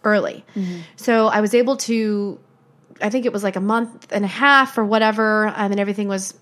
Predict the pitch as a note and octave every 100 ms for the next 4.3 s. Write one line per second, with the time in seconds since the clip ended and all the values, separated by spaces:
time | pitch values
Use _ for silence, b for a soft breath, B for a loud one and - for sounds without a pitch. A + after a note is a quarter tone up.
0 | _ _ - A3+ A#3 F3 F#3 G3+ B B
1 | B - A#3 C4 C4+ B3+ F#3+ - G3+ F#3
2 | D#3+ G#3 C4 E4 A3+ G#3+ A3 A3+ G#3 G3+
3 | G3 G#3 G#3+ G3 F#3+ F#3+ F#3 F3+ F#3 G3
4 | B3+ C#4